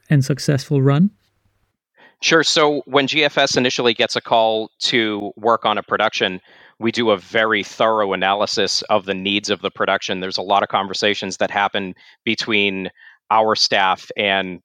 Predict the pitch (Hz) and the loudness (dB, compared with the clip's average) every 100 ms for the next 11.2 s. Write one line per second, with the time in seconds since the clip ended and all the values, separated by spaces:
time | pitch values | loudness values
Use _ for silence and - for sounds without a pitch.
0 | _ - 104 104 113 95 98 95 107 90 | _ -4 -2 -2 -4 -4 -2 -2 -2 0
1 | 87 90 - 101 95 92 - 95 90 - | -2 -4 -4 -2 -2 -2 -2 -2 -4 -2
2 | 101 - 92 - 92 92 - 92 87 90 | -2 -2 -4 -4 -6 -4 -4 -4 -4 -4
3 | 87 - 95 95 92 98 90 - 92 87 | -4 -4 0 0 0 -4 -6 -6 -6 -6
4 | 85 85 _ - _ - 104 104 104 95 | -6 -8 _ -20 _ -4 -2 -2 0 -2
5 | - 98 90 90 95 90 - - - - | 0 -2 0 -2 -2 -4 -6 -12 -20 -4
6 | 117 120 113 120 123 147 147 131 113 117 | 0 0 0 -2 0 0 0 0 -2 -2
7 | 120 110 107 - 107 107 - 151 165 160 | -4 -4 -4 -2 0 0 0 -4 -4 -8
8 | - 113 110 110 107 110 - _ 120 117 | -2 0 2 0 0 -4 -6 _ -4 -2
9 | 110 104 120 131 110 110 110 113 110 107 | -2 -2 0 2 0 2 0 2 0 0
10 | 104 - 110 110 113 101 - 113 - 123 | -2 0 0 2 0 -2 -4 -6 -4 -2
11 | 107 101 | 0 -2